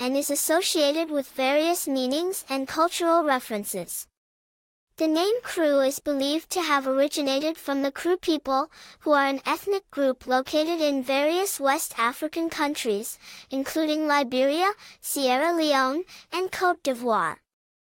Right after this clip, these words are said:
The Kru people are known for their seafaring skills and have traditionally relied on fishing and trade as their primary sources of income.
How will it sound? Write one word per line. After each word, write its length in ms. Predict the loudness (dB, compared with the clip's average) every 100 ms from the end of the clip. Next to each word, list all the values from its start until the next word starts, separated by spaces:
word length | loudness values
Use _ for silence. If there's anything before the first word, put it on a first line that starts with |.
| _ _ _ _ -4
The 100 | -4
Kru 280 | 2 2 2
people 320 | 2 2 4
are 160 | 4 4
known 380 | 2 2 0 -2
for 160 | -2
their 180 | 0 0
seafaring 680 | 0 -2 -2 0 0 0 -2
skills 560 | -4 -2 0 0 -2 -6
and 140 | -4
have 180 | -4 -4
traditionally 760 | -4 -2 0 0 0 0 2 0
relied 460 | 0 2 2 2
on 160 | 0 0
fishing 480 | -2 -2 0 0 -2
and 160 | -2 -2
trade 420 | 0 2 2 0 -6
as 100 | -2
their 180 | -2
primary 600 | 0 2 2 4 2 0
sources 520 | 0 0 0 -2 -4 -2
of 120 | 0
income. 520 | 0 -2 -4 -6